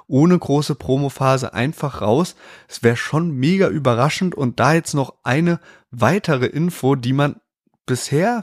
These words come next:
viele übersehen haben. Ich hab das bei dem YouTuber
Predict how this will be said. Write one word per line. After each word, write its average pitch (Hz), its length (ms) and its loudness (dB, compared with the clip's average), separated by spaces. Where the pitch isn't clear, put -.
viele 208 280 0
übersehen 151 560 2
haben. 127 160 0
Ich 127 100 -6
hab 135 120 -4
das 131 200 -6
bei 131 160 0
dem 123 260 -2
YouTuber 143 840 2